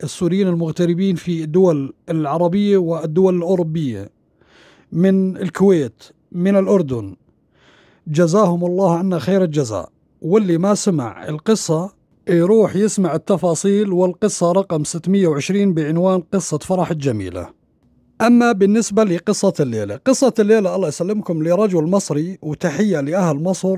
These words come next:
وليهون السامعين جميعا. رجل ينقال له أبو محمود. أبو محمود هذا رجل في قمة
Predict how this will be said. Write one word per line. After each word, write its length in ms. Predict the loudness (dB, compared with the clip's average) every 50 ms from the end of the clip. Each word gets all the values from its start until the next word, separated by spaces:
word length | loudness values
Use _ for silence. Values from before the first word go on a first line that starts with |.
| -6 -10
وليهون 500 | -10 -6 -4 -2 0 0 -2 -2 -4 -6
السامعين 540 | -6 -6 -6 -6 -6 -4 -4 -4 -2 -2 -2
جميعا. 460 | -4 -6 -6 -6 -8 -10 -10 -12 -14 -18 _ _ _ _ _ _ _ _ _ _ _ _ _ _ _ _ _ _ _ _ _ _ _ 0
رجل 320 | 2 2 4 4 4 4
ينقال 280 | 2 2 2 2 2 2
له 140 | 2 0 0
أبو 160 | 0 0 -2
محمود. 480 | -2 -2 -4 -6 -6 -6 -8 -10 -8 -4
أبو 260 | -4 -2 0 0 0
محمود 400 | 0 0 -2 -2 -2 -2 0 0
هذا 220 | 0 0 0 -2
رجل 380 | -2 -2 -2 -2 -2 -4 -6 -6
في 300 | -8 -8 -6 -6 -6 -6
قمة 380 | -6 _ -4 -4 -2 -2 -2